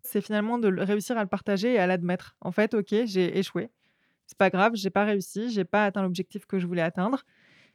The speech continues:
Et ensuite, euh, bah, effectivement, ce que tu dis sur le destin, euh, moi, je me dis toujours, ok, si ça a pas marché cette fois-ci comme ça, c'est parce que, euh, il faut que ça marche autrement. Et surtout,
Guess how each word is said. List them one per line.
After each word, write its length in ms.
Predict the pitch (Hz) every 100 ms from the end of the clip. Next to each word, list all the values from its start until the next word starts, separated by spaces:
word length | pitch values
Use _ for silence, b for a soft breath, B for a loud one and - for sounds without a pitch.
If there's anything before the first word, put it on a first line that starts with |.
| b
Et 120 | - 208
ensuite, 500 | 196 - 254 254 233
euh, 520 | 190 180 175 175 170
bah, 560 | - - 196 190 202 151
effectivement, 480 | 220 233 - 226 247
ce 80 |
que 100 | -
tu 180 | 208 -
dis 220 | 190 214
sur 200 | 240 214
le 120 | 196 180
destin, 500 | 190 185 - 240 269 b b b b -
euh, 100 | 196
moi, 180 | 208 233
je 120 | 220
me 140 | 208
dis 180 | 185 190
toujours, 340 | 214 208 233
ok, 200 | 233 190 233
si 140 | -
ça 140 | 180
a 60 | 190
pas 140 | 196
marché 320 | 208 202 - 220
cette 200 | 208 175
fois-ci 300 | 202 196 202
comme 240 | 220 202
ça, 220 | - 226
c'est 160 | 226 208
parce 220 | 190 190
que, 100 | -
euh, 220 | 214 202
il 140 | 190 185
faut 220 | - 196
que 80 | -
ça 100 | 196
marche 200 | 196 220
autrement. 400 | - 202 214 -
Et 140 | 202
surtout, 460 | - 233 - 247